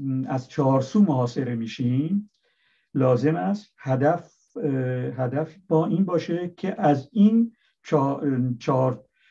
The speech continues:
اه، سو، از این محاصره بیرون بیاییم، از این حلقه بیرون بیاییم. در مثال‌های تاریخی داریم که حضرت ابراهیم حلقه آتش رو سرد کرد. منظور این استش که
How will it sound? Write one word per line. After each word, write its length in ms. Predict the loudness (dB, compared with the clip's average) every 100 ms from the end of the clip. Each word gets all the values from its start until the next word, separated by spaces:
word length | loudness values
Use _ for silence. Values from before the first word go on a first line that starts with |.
| _ -6
اه، 580 | -4 -2 -2 -4 -6
سو، 300 | -10 -6 -2
از 140 | 0 2
این 100 | 4
محاصره 540 | 4 4 2 4 4
بیرون 400 | 4 4 4 4
بیاییم، 460 | 2 -4 -8 -12 -18 _ _ _ _ _ _ _ _ _ -4
از 200 | 0 2
این 120 | 2
حلقه 460 | 4 4 6 6
بیرون 340 | 4 2 0 -2
بیاییم. 500 | -6 -10 -14 -16 -18 _ _
در 220 | 2 4 4
مثال‌های 500 | 4 4 4 4 2
تاریخی 420 | 2 0 0 2
داریم 340 | 2 4 0
که 320 | -4 -4 -6 -10 _ _ _ -4
حضرت 280 | 0 0 2
ابراهیم 920 | 0 2 2 2 0 2 0 -2 _ _ _
حلقه 420 | -2 0 4 4
آتش 360 | 4 2 -2 -4
رو 480 | -2 0 0 -4 -16 _
سرد 460 | -4 0 0 -4
کرد. 280 | -14 -14 -16 _ _ -4
منظور 360 | -2 0 0
این 140 | 0 0
استش 380 | -2 -4 -8
که 400 | 0 2 2 0